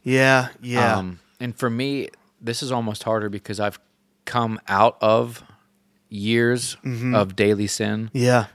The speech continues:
Speaker 2: Uh, habits that I had that everything in my life was surrounded around that habit.
Speaker 1: Yeah, yeah.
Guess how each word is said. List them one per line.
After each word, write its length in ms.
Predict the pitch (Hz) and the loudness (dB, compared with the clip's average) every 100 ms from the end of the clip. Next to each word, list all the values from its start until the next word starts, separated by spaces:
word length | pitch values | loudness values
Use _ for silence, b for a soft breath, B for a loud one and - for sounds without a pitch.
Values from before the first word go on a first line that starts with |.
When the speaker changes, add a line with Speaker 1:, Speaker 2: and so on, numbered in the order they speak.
| _ | _
Speaker 2:
Uh, 140 | 98 98 | -2 -2
habits 460 | 95 107 104 104 - | 2 2 2 -2 0
that 120 | 104 | 2
I 100 | 101 | 4
had 300 | 101 101 95 | 4 2 2
that 240 | 95 90 _ _ _ - | 0 0 _ _ _ 0
everything 400 | 110 117 120 110 | 2 2 0 0
in 80 | |
my 80 | 101 | 0
life 240 | 101 104 104 | 2 0 0
was 100 | 101 | -4
surrounded 480 | 101 98 98 101 | -2 0 0 0
around 240 | 101 98 98 | 0 -2 -4
that 160 | 95 | -6
habit. 300 | 95 95 104 | -4 -4 -2
Speaker 1:
Yeah, 220 | 127 139 143 | 0 2 4
yeah. 320 | 135 135 | 4 2